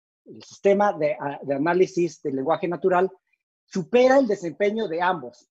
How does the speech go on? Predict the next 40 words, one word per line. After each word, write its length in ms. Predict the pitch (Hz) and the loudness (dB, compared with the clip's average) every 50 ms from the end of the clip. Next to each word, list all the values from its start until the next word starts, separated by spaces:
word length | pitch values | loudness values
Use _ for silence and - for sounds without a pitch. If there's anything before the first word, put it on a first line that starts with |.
| _ _ | _ _
hombres 600 | - 214 226 226 220 226 226 233 226 - - - _ - | -6 -4 -4 -2 -2 -2 -2 -2 -4 -6 -14 -20 _ -8
en 160 | 196 156 156 | -6 -4 -4
la, 100 | 151 147 | -4 -6
eh, 500 | 143 - - 165 160 160 - 175 180 - - | -6 -8 -8 -8 -8 -6 -6 -8 -8 -6 -8
y, 300 | 190 202 233 190 175 165 | -8 -6 -4 -4 -4 -2
y 40 | |
mujeres. 540 | 151 156 139 - 160 143 127 - - _ _ _ | -2 -4 -4 -4 -4 -4 -6 -10 -16 _ _ _
Hombres 340 | - 190 214 214 208 196 | 0 2 2 2 0 -2
en 60 | - 170 | -2 -2
la 80 | 165 | -2
detección 320 | 160 139 165 139 - 175 175 | -2 -4 -6 -8 -6 -4 -4
de 80 | 175 | -4
coqueteos 380 | 151 160 143 135 - 190 180 - | -4 -4 -6 -2 0 -2 0 0
femeninos, 600 | 170 147 147 151 170 196 214 240 226 233 - _ _ _ _ | -2 -4 -2 0 0 0 0 0 -2 -4 -8 _ _ _ _
la 120 | - 151 151 | -6 -4 -2
máquina 500 | 180 196 190 - 208 202 202 202 190 - - | -2 -2 -2 -2 -2 0 0 0 0 -4 -10
detecta 480 | _ - 147 143 - 190 190 185 - 175 | _ -12 -12 -4 0 0 0 0 -2 -8
setenta 380 | - - 151 151 147 135 147 156 | -10 -10 -10 -10 -4 0 0 2
y 60 | 175 | 2
uno 160 | 185 185 - | 0 0 -2
punto 180 | - 175 160 156 | -4 -8 -8 -6
cinco 240 | - 175 165 165 | -6 -4 -4 -4
por 140 | 135 143 135 | -4 -4 -2
ciento 400 | 139 175 180 175 214 220 214 - _ _ _ _ _ _ _ | 0 0 0 2 -2 -4 -4 -6 _ _ _ _ _ _ _
y 80 | 170 139 | -4 -2
el 240 | 139 139 135 - | -2 -2 -2 -4
chico 560 | _ - 220 226 226 - 247 254 277 277 269 - - | _ 0 0 0 2 4 2 4 4 2 0 -6 -4
nada 160 | 185 190 190 | -2 0 2
más 200 | 196 208 208 196 | 2 2 2 0
el 100 | 226 196 | 0 -4
cincuenta 500 | - 180 165 147 147 151 143 139 139 135 | -2 -4 -4 -2 0 0 0 2 0 0
y 60 | 139 139 | -2 0
seis. 240 | - 147 143 135 | 0 0 0 0
O 80 | 143 131 | -4 0
sea, 260 | - 170 165 156 - - _ _ _ | 2 2 2 2 0 -8 _ _ _
échate 360 | - 208 196 233 220 - 226 | 0 2 2 2 2 2 2
un 80 | 208 185 | 2 4
volado, 480 | 180 180 175 165 160 156 139 123 - - | 2 2 2 2 0 0 -2 -4 -4 -2
pues, 180 | 160 151 151 | -4 -2 0
¿no? 220 | 156 175 233 - | -2 -4 -4 -6